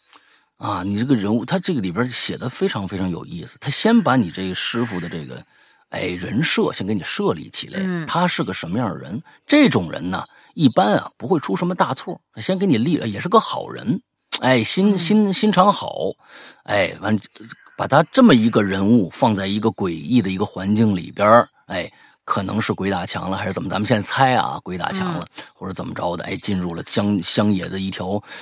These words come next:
Speaker 1: 啊，其实不存在的，刚才说的一平行的一个空间里边，哎，哎，看看要发生什么事儿。他很会，呃，就是这个悬念，呃，从人物角度，再从故事角度，哎，把这个悬念勾起来，哎，
Speaker 2: 嗯。
Speaker 1: 挺好，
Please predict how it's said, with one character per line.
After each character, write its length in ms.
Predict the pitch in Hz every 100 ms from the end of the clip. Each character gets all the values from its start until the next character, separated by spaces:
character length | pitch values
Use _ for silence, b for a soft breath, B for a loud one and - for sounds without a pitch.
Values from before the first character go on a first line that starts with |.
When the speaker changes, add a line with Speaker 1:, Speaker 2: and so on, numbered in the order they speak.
| B -
Speaker 1:
啊， 180 | - -
其 200 | - 120
实 160 | 110 101
不 160 | - 110
存 260 | - 98
在 240 | 101 101 87
的， 100 | -
刚 160 | 95
才 120 | 92
说 160 | - 92
的 100 | 85
一 80 | 95
平 540 | - 131 131 190 208
行 260 | - 123 170
的 80 | 147
一 80 |
个 100 | 117
空 240 | 113 131 131
间 220 | 120 120
里 100 | 95
边， 240 | 90 98 - B B B B -
哎， 200 | - - b b -
哎， 160 | - - -
看 120 | -
看 120 | -
要 100 | -
发 180 | - -
生 160 | -
什 140 | - -
么 80 | -
事 140 | -
儿。 60 | - _ - -
他 120 | - 151
很 260 | - 165
会， 560 | 160 - 180 160 - - _ _ -
呃， 140 | - 50 - -
就 100 | 92
是 140 | -
这 100 | 110
个 60 | -
悬 320 | - 92 92
念， 220 | 117 117 - _
呃， 100 | 82
从 260 | - 95 92
人 160 | 92
物 360 | 92 107 90 - -
角 200 | - 64
度， 220 | 101 85 _
再 140 | - 87
从 180 | - 92
故 180 | 90
事 140 | 87 87
角 240 | 87 -
度， 180 | - 87
哎， 120 | - -
把 80 | -
这 100 | -
个 60 |
悬 260 | - - 92
念 180 | 87 - -
勾 180 | 95 92
起 140 | -
来， 200 | - - _ -
哎， 60 | -
Speaker 2:
嗯。 200 | 208 202
Speaker 1:
挺 140 | 185
好， 180 | 160 -